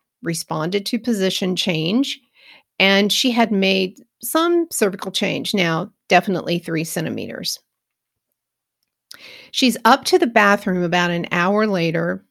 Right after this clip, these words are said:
past a large blood clot, and upon exam, she was six centimeters. She requested an epidural at that time for discomfort, blood pressure one eleven over fifty-eight,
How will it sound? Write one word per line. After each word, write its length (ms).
past 500
a 100
large 760
blood 280
clot, 440
and 200
upon 360
exam, 680
she 180
was 160
six 380
centimeters. 760
She 160
requested 460
an 80
epidural 600
at 140
that 240
time 480
for 160
discomfort, 880
blood 180
pressure 540
one 600
eleven 560
over 240
fifty-eight, 840